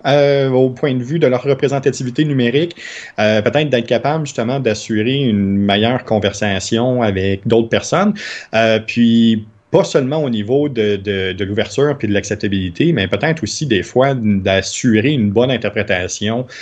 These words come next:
des commentaires qui vont être passés, parce qu'il y a des traits culturels quand on est sur le web, euh, qui peuvent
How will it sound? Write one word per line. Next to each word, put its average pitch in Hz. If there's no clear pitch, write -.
des 110
commentaires 117
qui -
vont 107
être 110
passés, 104
parce -
qu'il 113
y 107
a 196
des 196
traits 139
culturels 107
quand 104
on 92
est 98
sur 101
le 87
web, 110
euh, 104
qui 101
peuvent 135